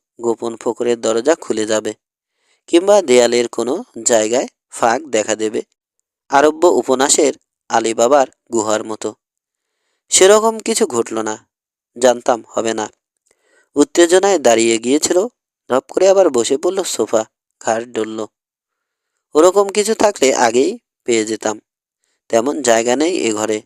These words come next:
ছবিগুলোও নেই। "আমার মনে হয় আছে।"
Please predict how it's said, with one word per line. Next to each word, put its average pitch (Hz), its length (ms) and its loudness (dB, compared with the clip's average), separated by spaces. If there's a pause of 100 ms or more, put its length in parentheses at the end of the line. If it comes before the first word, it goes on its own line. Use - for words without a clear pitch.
(220)
ছবিগুলোও 147 600 0
নেই। 110 260 -6 (2000)
"আমার 165 300 0
মনে 208 220 2
হয় 208 180 4
আছে।" 113 380 0